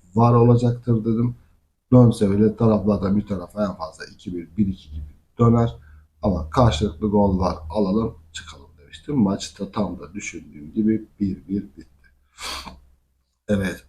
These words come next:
<clears throat> Tabii skor sorumuz vardı. Bakmadım yorumlara. Eğer skoru bilen arkadaşlarımız varsa bana lütfen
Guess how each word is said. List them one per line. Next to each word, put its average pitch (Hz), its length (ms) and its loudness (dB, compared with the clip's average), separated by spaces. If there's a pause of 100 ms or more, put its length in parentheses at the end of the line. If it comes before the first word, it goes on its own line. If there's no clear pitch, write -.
(100)
<clears throat> - 1080 -12
Tabii 135 300 8
skor 147 420 2
sorumuz 143 520 6
vardı. 113 420 6
Bakmadım 107 560 2 (800)
yorumlara. 110 680 4 (340)
Eğer 95 240 0
skoru 101 520 2
bilen 104 420 4
arkadaşlarımız 95 840 -4
varsa 120 460 0
bana 95 220 -2
lütfen 107 520 0